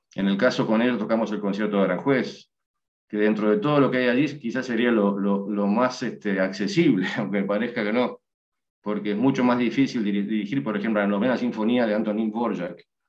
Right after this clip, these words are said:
que el concierto de Aranjuez. Entonces estamos hablando de grandes orquestas. Esto fue en la sala de la O R F, justamente después de terminar un concierto, pero lo importante no es que yo lo muestre porque estoy, sino porque detrás mío, detrás de mí,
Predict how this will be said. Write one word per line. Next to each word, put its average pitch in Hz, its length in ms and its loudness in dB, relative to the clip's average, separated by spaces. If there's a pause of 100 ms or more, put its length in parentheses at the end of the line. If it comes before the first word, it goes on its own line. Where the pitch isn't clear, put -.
(400)
que 104 140 -2
el 104 60 -2
concierto 98 380 0
de 90 60 2
Aranjuez. 87 480 -2 (1080)
Entonces 120 420 2
estamos 131 280 6
hablando 139 260 4
de 107 120 2
grandes 101 760 -2
orquestas. 90 680 -8
Esto 120 240 -2
fue 143 420 6 (340)
en 113 140 2
la 107 100 4
sala 143 280 6
de 127 80 6
la 117 200 6
O 139 160 8
R 135 280 4
F, 135 200 -2
justamente 113 800 -2 (340)
después 104 320 0
de 117 100 0
terminar 107 320 2
un 110 100 4
concierto, 98 460 0
pero 95 300 -4
lo 110 80 2
importante 165 480 2
no 151 100 2
es 147 100 -2
que 101 340 0
yo 120 100 -4
lo 107 100 0
muestre 117 280 0
porque 95 200 -4
estoy, 104 300 0
sino 117 260 2
porque 123 260 0
detrás 170 360 4
mío, 151 580 4
detrás 151 320 0
de 139 80 2
mí, 135 340 0